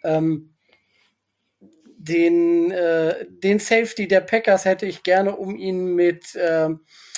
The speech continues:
um ihn mit Javon Holland, äh, zu paaren, weil wenn wir hinten Xavier McKinney und, äh, Javon Holland, äh, zusammen mit Jalen Ramsey und, äh, Kendall Fuller stehen hätten, das würde mir schon gut gefallen.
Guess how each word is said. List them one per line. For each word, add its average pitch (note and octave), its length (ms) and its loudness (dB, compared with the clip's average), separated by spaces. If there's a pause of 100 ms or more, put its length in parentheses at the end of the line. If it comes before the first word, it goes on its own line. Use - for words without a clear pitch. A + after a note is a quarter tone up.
(220)
um F#3+ 280 -2
ihn F#3 220 -4
mit F3 200 -2
Javon F3+ 480 2
Holland, E3 500 2
äh, C#3+ 320 -2 (520)
zu F3 340 -4
paaren, E3+ 580 2
weil D#3 200 0
wenn F3+ 160 0
wir F3 80 2
hinten G#3+ 300 -4
Xavier F#3+ 340 0
McKinney G3+ 560 0
und, E3+ 380 -4
äh, D#3+ 320 -2 (480)
Javon F3 420 2
Holland, F#3+ 460 4
äh, F3 360 2 (240)
zusammen F3 400 2
mit F3 200 -4
Jalen F3 360 2
Ramsey F#3 440 0
und, E3+ 480 -2
äh, D#3+ 240 -2 (360)
Kendall G3+ 320 0
Fuller G3+ 340 2
stehen D3+ 400 -4
hätten, F3+ 440 -2 (300)
das - 320 2
würde G#3+ 240 4
mir A3 180 4
schon G#3+ 260 0
gut G#3 200 -4
gefallen. D3+ 540 0